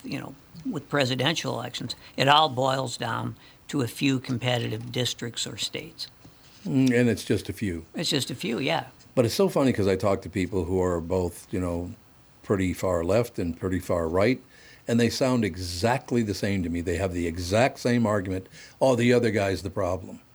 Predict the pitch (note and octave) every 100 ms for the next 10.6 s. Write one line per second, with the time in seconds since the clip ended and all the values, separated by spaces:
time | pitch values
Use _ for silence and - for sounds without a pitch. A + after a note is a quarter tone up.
0 | - C3 B2 G2 - - A#2 - - -
1 | C3+ G3 A3+ A#3 F3 F#3+ F#3+ G3 F3 G#2+
2 | D#2+ - A2+ G2+ C3+ F#3+ F3+ - - -
3 | A2+ D#3+ F3 F#3 D3+ D3 A#2+ B2 A2 A#2+
4 | B2+ C3 A2+ A2+ A2+ A2 G#2 A2 F#2+ -
5 | G#2 F#2 F2+ B2+ C3+ G2 F2+ - G#2 -
6 | - - B2+ C#3+ B2 G#2 C3 D3+ B2 A#2
7 | G2+ F#2+ C#3+ - C3+ A2+ A2 C3+ C3 B2+
8 | G#2+ G#2+ - - - - G3 A#2+ - _
9 | _ - D3+ G2+ - G#2+ F#2+ - F#2+ A2
10 | E2+ F#2+ A2+ - F#2+ F#2+